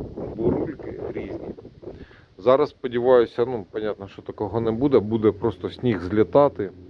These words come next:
Сухий сніг буде злітати, або мокрий буде з-,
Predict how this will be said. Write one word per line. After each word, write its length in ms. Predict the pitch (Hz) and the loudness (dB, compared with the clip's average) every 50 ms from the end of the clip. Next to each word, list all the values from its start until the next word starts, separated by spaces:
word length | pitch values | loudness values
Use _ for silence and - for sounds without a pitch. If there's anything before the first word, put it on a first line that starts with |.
| - - | -18 -6
Сухий 300 | - 117 - - 151 139 | -6 -4 -2 0 0 0
сніг 240 | 120 - 139 131 110 | 0 0 -2 -2 -2
буде 340 | 113 120 127 123 123 120 113 | 2 2 4 6 6 6 6
злітати, 540 | 101 101 120 120 101 - 165 180 170 - 127 | 4 0 -4 -4 2 4 4 4 6 4 2
або 220 | 101 101 101 113 | 0 2 0 0
мокрий 360 | 120 123 123 101 - - 117 | 0 0 0 -2 -2 -6 -4
буде 320 | 107 104 117 110 101 101 101 | -4 -2 -4 0 0 0 0
з-, 200 | - - - | 0 -4 -16